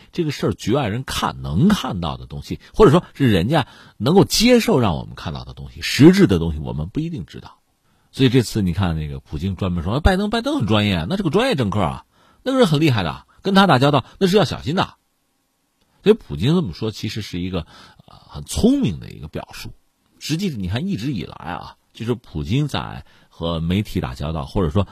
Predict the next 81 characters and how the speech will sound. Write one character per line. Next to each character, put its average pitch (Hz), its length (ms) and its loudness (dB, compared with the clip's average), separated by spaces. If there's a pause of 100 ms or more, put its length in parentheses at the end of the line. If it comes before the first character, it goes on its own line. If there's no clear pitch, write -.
在 85 400 0
公 135 200 4
众 127 120 6
面 92 120 2
前 113 140 0
发 120 220 0
声 131 200 -8
的 101 80 -6
时 - 120 -10
候， 73 120 -8 (220)
他 117 260 0
是 67 300 -10 (640)
有 117 240 4
数 139 480 0
的， - 120 -20 (760)
他 - 80 -4
该 190 240 6
狠 87 160 0
可 139 120 -2
以 156 80 0
狠。 90 260 -8
比 107 100 -4
如 107 40 2
说 123 80 2
对 120 120 -2
恐 - 160 2
怖 107 80 4
分 104 160 4
子， - 160 -12 (340)
他 196 220 6
就 175 100 10
讲， 90 220 4
我 90 120 2
们 175 140 0
要 269 100 -2
围 170 160 6
剿 165 140 4
恐 92 160 -4
怖 104 60 -2
分 110 120 -2
子 73 120 -12
啊， - 180 -20 (160)
在 - 180 2
哪 151 120 6
儿 101 80 6
抓 165 180 6
住 139 80 4
在 127 140 2
哪 107 80 0
儿 95 60 2
弄 117 120 2
死 - 140 -10
他， - 180 -16 (240)
在 - 120 0
机 180 140 2
场 107 180 4
抓 123 120 0
住 101 100 -4
机 160 140 0
场 95 160 0
弄 82 140 -4
死 - 180 -16 (180)
啊， 90 100 -8
厕 - 180 6
所 85 140 2
抓 104 120 0
住 101 80 -4
厕 143 180 4
所 78 140 -4
弄 85 160 -6
死。 - 180 -20 (540)
他 - 100 -6
就 220 120 0
说， 311 100 4
我 98 160 2
们 202 80 0
又 175 60 4
不 156 120 0
是 156 60 -4
上 139 160 -4
帝， 143 180 -6